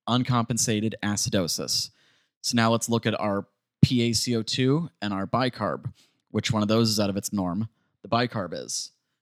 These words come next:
So we know that we have a metabolic acidosis. So if you wanna learn more on these, there are a lot of videos online. There's a lot of places you can find A B Gs to actually look at and interpret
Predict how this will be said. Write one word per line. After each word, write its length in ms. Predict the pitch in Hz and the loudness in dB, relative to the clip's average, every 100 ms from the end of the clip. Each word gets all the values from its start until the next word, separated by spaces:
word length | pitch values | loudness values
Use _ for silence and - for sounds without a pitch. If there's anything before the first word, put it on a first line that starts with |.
| _ _ | _ _
So 120 | - | -8
we 140 | 107 110 | -4 -2
know 220 | 104 98 | -2 -2
that 180 | 101 - | -6 -6
we 120 | 101 | -8
have 260 | 101 95 95 | -8 -10 -10
a 240 | 101 107 _ _ _ _ _ _ 101 | -12 -14 _ _ _ _ _ _ -4
metabolic 640 | 107 110 101 101 104 - - | 0 0 0 -2 -6 -10 -4
acidosis. 920 | 104 104 98 87 87 - - - - - | -2 -2 -2 -4 -6 -6 -4 -4 -4 -10
So 200 | - 113 - | -10 -10 -10
if 140 | - | -6
you 100 | 123 | -2
wanna 220 | 127 131 | 0 0
learn 240 | 131 127 127 | 0 0 0
more 200 | 120 127 | 0 2
on 120 | 127 | 4
these, 240 | 127 113 | 2 0
there 320 | - 110 113 | -4 -4 -2
are 280 | 85 104 101 - | -4 -4 -6 -8
a 80 | |
lot 400 | 104 98 104 107 | -8 -8 -8 -8
of 80 | 110 | -8
videos 340 | 104 107 107 107 | -6 -4 -4 -4
online. 440 | 104 104 104 104 | -4 -4 -4 -6
There's 200 | 101 98 | -6 -8
a 40 | |
lot 280 | 95 98 101 | -6 -4 -4
of 180 | 98 - | -6 -8
places 340 | - 107 107 101 | -6 -4 -2 -6
you 80 | |
can 180 | 107 101 | -6 -8
find 320 | - 107 110 | -4 -2 0
A 120 | 104 104 | 0 0
B 120 | 104 | -2
Gs 240 | 101 107 | 0 -2
to 60 | 107 | -2
actually 280 | 95 - 101 | -4 -4 -4
look 200 | 101 110 | -2 0
at 160 | 104 | 0
and 140 | 101 98 | -2 -4
interpret 500 | 92 101 98 107 | -4 -4 0 0